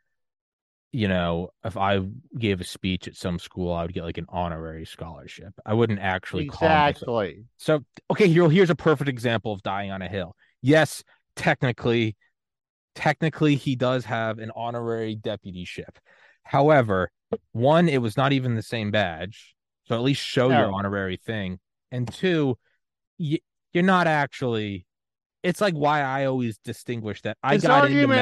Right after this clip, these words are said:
Speaker 1: medic-
Speaker 2: was that he was a police officer, and he wasn't. He
Speaker 1: It's like
Speaker 2: never
Speaker 1: how,
Speaker 2: was.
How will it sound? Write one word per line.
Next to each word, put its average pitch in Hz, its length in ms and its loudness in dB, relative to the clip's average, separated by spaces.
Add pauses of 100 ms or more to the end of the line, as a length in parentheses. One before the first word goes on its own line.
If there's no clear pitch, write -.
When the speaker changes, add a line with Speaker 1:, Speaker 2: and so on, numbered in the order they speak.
Speaker 1:
medic- 220 60 2
Speaker 2:
was 226 300 4
that 214 160 4
he 226 160 4
was 208 160 4
a 208 60 2
police 220 400 2
officer, 175 760 4
and 180 140 2
he 202 200 4
wasn't. 180 600 0
He 143 80 -2
Speaker 1:
It's 175 120 0
like 175 100 4
Speaker 2:
never 196 220 2
Speaker 1:
how, 165 140 8
Speaker 2:
was. 127 320 4